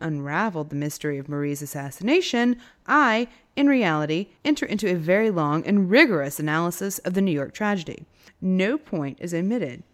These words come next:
I examine each by each. The opinions and arguments of the press upon the subject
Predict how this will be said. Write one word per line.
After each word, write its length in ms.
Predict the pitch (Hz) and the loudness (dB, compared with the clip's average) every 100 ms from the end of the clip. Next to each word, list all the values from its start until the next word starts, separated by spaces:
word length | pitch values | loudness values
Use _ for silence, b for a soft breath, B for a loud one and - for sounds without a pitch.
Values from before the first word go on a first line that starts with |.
| _ - | _ -6
I 100 | 175 | -4
examine 420 | 170 170 160 151 | -2 0 0 -2
each 300 | - 175 220 - | -4 -8 -6 -4
by 120 | 302 | -6
each. 420 | - - - - | -6 -14 -14 -10
The 140 | 175 160 | -4 -4
opinions 500 | - 226 262 285 269 | -2 0 2 2 0
and 80 | 254 | -4
arguments 460 | 156 151 151 156 | -4 -2 -4 -6
of 60 | 156 | -8
the 80 | - | -10
press 420 | - 165 208 - | -4 -2 -2 -6
upon 220 | - 170 | -8 -6
the 100 | 202 | -4
subject 540 | - 147 - - - | -6 -8 -8 -12 -12